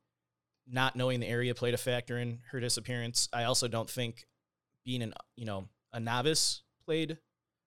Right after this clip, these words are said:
uh, you know, a part in her disappearance, even though, like,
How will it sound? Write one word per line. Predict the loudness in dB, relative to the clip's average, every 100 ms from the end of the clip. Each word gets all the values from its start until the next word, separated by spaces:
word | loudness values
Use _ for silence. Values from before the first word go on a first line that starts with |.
| _ _
uh, | 0 2 0
you | 0
know, | -2
a | -2
part | 0 2 2
in | 0
her | -2
disappearance, | 0 0 0 -2 0 0
even | 0 0
though, | 2 2 0 -4 _ _ _ -2
like, | 0